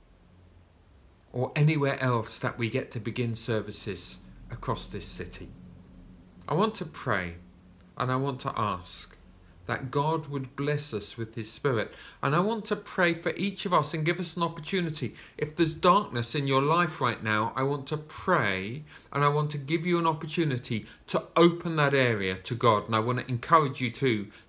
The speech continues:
to, after that, look for an opportunity, decide to open it to other men or women as well. But let's pray, shall we? Let's pray that God would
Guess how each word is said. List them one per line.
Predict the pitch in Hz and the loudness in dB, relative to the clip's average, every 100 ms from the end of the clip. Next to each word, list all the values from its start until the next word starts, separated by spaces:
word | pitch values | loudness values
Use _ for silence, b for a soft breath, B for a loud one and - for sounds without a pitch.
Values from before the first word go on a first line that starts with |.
| - | -2
to, | 143 120 B B - | 2 2 B B 4
after | 156 160 156 131 | 6 6 2 2
that, | 113 104 - - b b _ 123 | 4 2 -2 -12 b b _ 0
look | 131 160 - | 4 4 2
for | 147 | 0
an | 131 | 0
opportunity, | 123 127 135 120 107 135 117 | -2 -4 0 0 0 -4 -2
decide | 135 131 - 143 113 98 95 | -2 0 6 6 6 2 -4
to | - 135 120 B B - | 0 2 2 B B 2
open | 135 123 - | 2 2 2
it | 113 - - - - - - - | 0 0 -8 -12 -20 -20 -20 -6
to | - 135 | -2 2
other | 120 117 | 2 4
men | 117 110 110 - | 2 2 0 -2
or | 107 | -2
women | 101 95 95 90 - - - | 0 0 -2 -6 -10 -18 -4
as | 101 - | -4 0
well. | 92 80 - - - - - | -2 -2 -10 -20 -20 -14 -2
But | 160 | 2
let's | 202 - | 2 -2
pray, | - 151 131 110 - B B - | -2 2 2 2 -6 B B -14
shall | - 131 113 | 2 4 6
we? | 113 131 B B | 2 -4 B B
Let's | 185 - | 0 0
pray | - - 185 175 170 175 175 B B B - - - - - | -4 -4 2 4 4 0 -4 B B B -20 -20 -20 -20 -4
that | - 135 | -4 2
God | 170 180 - 147 | 4 4 2 0
would | 147 147 | 0 0